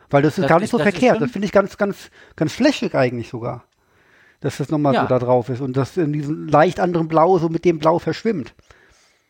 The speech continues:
Speaker 1: Das ist tatsächlich
Speaker 2: Genau,
Speaker 1: ganz
Speaker 2: das,
Speaker 1: geil,
Speaker 2: das ist
Speaker 1: ja.
Speaker 2: so als, als Schattierung da auf
Speaker 1: Ja,
Speaker 2: dem, auf dem
Speaker 1: ja.
Speaker 2: Trikot letzten Endes so drauf. Ähm,
Speaker 1: Das
Speaker 2: nee,
Speaker 1: ist
Speaker 2: ich finde
Speaker 1: gut, ja.
Speaker 2: das, äh, eigentlich ganz,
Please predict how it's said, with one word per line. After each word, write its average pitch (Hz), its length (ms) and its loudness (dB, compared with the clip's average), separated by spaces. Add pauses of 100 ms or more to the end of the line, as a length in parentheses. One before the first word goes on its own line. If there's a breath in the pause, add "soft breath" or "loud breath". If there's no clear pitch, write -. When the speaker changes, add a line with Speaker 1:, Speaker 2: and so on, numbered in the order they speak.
(220 soft breath)
Speaker 1:
Das 123 140 -4
ist 156 100 -10
tatsächlich 175 320 2
Speaker 2:
Genau, 185 140 4
Speaker 1:
ganz 147 160 2
Speaker 2:
das, - 100 0
Speaker 1:
geil, 160 80 0
Speaker 2:
das 165 80 -4
ist 170 80 -4
Speaker 1:
ja. - 60 -4
Speaker 2:
so 185 140 6
als, 165 300 2
als 147 200 0
Schattierung 151 640 0
da 120 160 0
auf 117 80 -2
Speaker 1:
Ja, 123 180 4
Speaker 2:
dem, 117 80 -6
auf 117 120 -8
dem 113 180 -6
Speaker 1:
ja. 113 140 0
Speaker 2:
Trikot 120 180 -2
letzten 113 360 -4
Endes 113 300 -4
so 117 120 -6
drauf. 110 520 -4
Ähm, 110 400 -4 (380 loud breath)
Speaker 1:
Das 156 80 4
Speaker 2:
nee, 170 80 4
Speaker 1:
ist 143 80 2
Speaker 2:
ich 127 100 -6
finde 202 220 4
Speaker 1:
gut, - 20 -12
ja. 185 80 -4
Speaker 2:
das, - 180 -12
äh, 185 200 -4
eigentlich 165 400 0
ganz, 147 420 -2